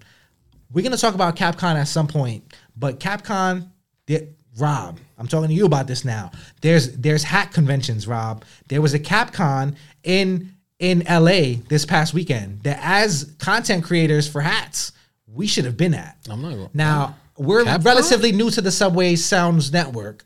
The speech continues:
Speaker 1: so I ain't trying to cut into the budget too crazy yet. But Capcom, we gonna be there, y'all.
Speaker 2: That's a
Speaker 1: We
Speaker 2: fact.
Speaker 1: gonna be doing some things at Capcom. Shouts to Capcom, they doing great things. They got one in Pasadena next week,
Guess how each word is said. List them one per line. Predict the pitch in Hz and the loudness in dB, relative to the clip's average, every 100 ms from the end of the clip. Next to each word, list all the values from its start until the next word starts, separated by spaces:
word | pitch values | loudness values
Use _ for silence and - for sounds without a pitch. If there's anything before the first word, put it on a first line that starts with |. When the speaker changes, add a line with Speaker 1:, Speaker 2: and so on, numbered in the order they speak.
| _ | _
Speaker 1:
so | - 160 | -4 -2
I | 160 202 | 0 -2
ain't | 220 | -4
trying | 214 202 | -6 -4
to | 185 160 147 135 123 _ - | -2 -2 -4 -10 -16 _ -6
cut | 214 | -2
into | 185 180 | -2 0
the | 165 | 2
budget | 170 160 151 | 2 0 -2
too | 175 | -4
crazy | 202 180 165 | -2 0 0
yet. | 190 175 - - - - _ - | 0 -2 -4 -16 -20 -20 _ -12
But | 113 180 143 - - - | 2 4 4 0 -20 -4
Capcom, | 202 226 - 170 117 90 - _ - | -2 0 -2 -2 -2 -8 -16 _ -6
we | 156 | 0
gonna | 240 185 | 2 2
be | 254 | 2
there, | 190 139 | 4 2
y'all. | 123 123 120 117 - _ _ - _ _ _ | 2 -2 -4 -6 -14 _ _ -20 _ _ _
Speaker 2:
That's | - - | -16 -14
a | |
Speaker 1:
We | |
Speaker 2:
fact. | - - 196 | -8 -4 0
Speaker 1:
gonna | 226 | 2
be | 208 | 2
doing | 165 190 | 4 4
some | 180 165 | 4 2
things | 185 180 156 | 2 2 2
at | 151 | 2
Capcom. | 175 160 - 107 | 0 0 -2 -6
Shouts | 117 208 233 | 0 0 0
to | |
Capcom, | - 196 - 180 | 0 0 0 0
they | 165 | 2
doing | 180 156 | 2 2
great | 170 165 | 2 2
things. | 175 156 | 0 2
They | |
got | 160 160 | 2 2
one | 165 | 0
in | |
Pasadena | 160 160 147 147 151 | 0 -2 0 0 0
next | 151 - | -2 -2
week, | 151 151 | -4 -4